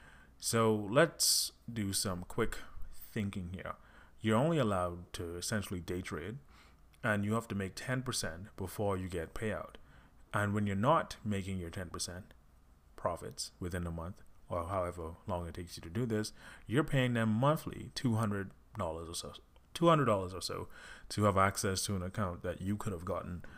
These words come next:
once with a one-time payment, um, with an overseas broker. So obviously, I would say I don't recommend <laughs> this one. Um, obviously, I would say I wouldn't,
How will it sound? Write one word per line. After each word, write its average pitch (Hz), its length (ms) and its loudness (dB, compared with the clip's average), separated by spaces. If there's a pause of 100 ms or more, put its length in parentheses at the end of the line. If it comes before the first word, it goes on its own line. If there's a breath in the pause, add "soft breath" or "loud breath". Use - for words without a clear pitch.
(420 loud breath)
once 92 480 2
with 87 140 -2
a 92 80 -2
one-time 104 640 2
payment, 98 460 0 (460 soft breath)
um, 101 380 -8 (320)
with 101 160 2
an 95 80 2
overseas 87 640 0 (260)
broker. - 340 -6 (240)
So 139 400 2 (320)
obviously, 110 800 2
I 101 100 2
would 92 180 0
say 87 340 -4 (1080)
I 95 80 2
don't 85 180 -2
recommend 107 380 2
<laughs> - 240 -2
this - 140 -4
one. 117 280 4 (480 loud breath)
Um, 98 220 4
obviously, 107 300 6
I 101 40 6
would 95 100 2
say 90 140 4
I 85 60 4
wouldn't, 82 380 -2